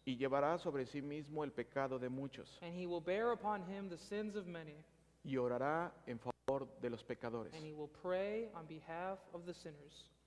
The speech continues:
Speaker 1: Consumado es.
Speaker 2: It is finished.
Speaker 1: Tu deuda ha sido pagada.
Speaker 2: Your debt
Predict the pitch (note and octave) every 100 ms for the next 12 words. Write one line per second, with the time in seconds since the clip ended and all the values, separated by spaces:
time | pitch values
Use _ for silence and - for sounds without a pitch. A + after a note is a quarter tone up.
0 | - C#3+ D#3 D#3 D#3+ D3 E2+ - - -
1 | - - _ _ _ F#3+ F#3+ F#3 G#3+ F3
2 | D3+ - - - - - _ _ _ _
3 | _ _ C3 B2+ D3+ D3+ C#3 B2+ C#3 A#2+
4 | A2+ G#2+ G#2 D2 - - _ E3+ D#3+ E3+
5 | G3+